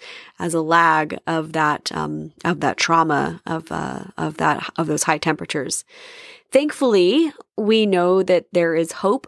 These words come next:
for a natural fire-adapted landscape to exist once again in California, but we need to realize that this place has always burned and it always will. What we can hopefully do is facilitate,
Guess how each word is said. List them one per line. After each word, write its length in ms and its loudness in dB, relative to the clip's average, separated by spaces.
for 200 0
a 100 2
natural 460 0
fire-adapted 800 -2
landscape 460 0
to 100 -4
exist 360 -6
once 220 -4
again 220 -4
in 40 -6
California, 640 0
but 120 4
we 120 4
need 140 4
to 120 0
realize 600 2
that 480 -2
this 220 2
place 300 0
has 160 0
always 400 2
burned 440 -2
and 140 0
it 180 -2
always 440 -2
will. 420 0
What 160 4
we 80 0
can 140 0
hopefully 560 2
do 320 2
is 160 -2
facilitate, 880 0